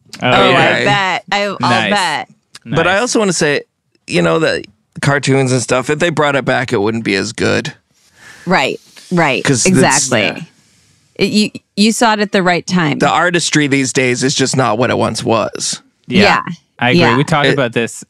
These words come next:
Speaker 1: recently. Uh, it was all that, that weird three D stuff. It doesn't, it's not good.
Speaker 2: It's too
Speaker 3: Yeah.
Speaker 2: slick. It's too slick. Now, Jonah, do you remember what character were you, He-Man,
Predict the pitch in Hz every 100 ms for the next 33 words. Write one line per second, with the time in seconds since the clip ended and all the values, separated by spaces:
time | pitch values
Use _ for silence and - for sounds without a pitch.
0 | 127 117 120 - 104 107 101 98 - 117
1 | 131 127 127 120 117 110 101 110 110 110
2 | - 110 107 104 101 101 98 - 101 98
3 | 101 95 104 98 95 - 107 95 87 -
4 | - _ - 180 - - 254 123 117 233
5 | 160 - - - - 196 196 - 226 202
6 | - 196 214 214 202 254 247 220 214 240
7 | 269 294 277 330 240 214 _ _ _ _
8 | _ _ _ - - 262 - 330 330 311
9 | 302 277 269 262 220 214 226 247 247 254
10 | 262